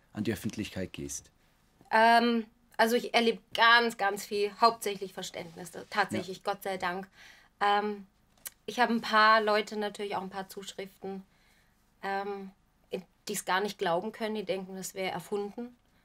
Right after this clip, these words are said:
Speaker 2: Das kann doch nicht sein. Komm, Essstörung, Depression, sexuelle, komm, du brauchst nur eine neue Story, das ist doch Marketing.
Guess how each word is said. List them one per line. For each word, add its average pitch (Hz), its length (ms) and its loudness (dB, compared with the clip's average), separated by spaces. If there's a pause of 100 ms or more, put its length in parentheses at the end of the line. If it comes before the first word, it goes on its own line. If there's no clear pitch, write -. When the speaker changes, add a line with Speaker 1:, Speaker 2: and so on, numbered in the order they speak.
(160)
Speaker 2:
Das - 100 -20
kann 196 160 0
doch 190 100 2
nicht 170 200 -2
sein. 135 320 -6
Komm, 208 220 -4
Essstörung, 156 720 -6
Depression, 190 640 -2
sexuelle, 180 520 0
komm, 175 340 2
du 170 80 -12
brauchst 185 320 0
nur 190 80 0
eine 190 100 0
neue 156 260 -4
Story, 165 400 -4
das 180 120 -4
ist - 60 -2
doch 175 100 -2
Marketing. 170 580 -2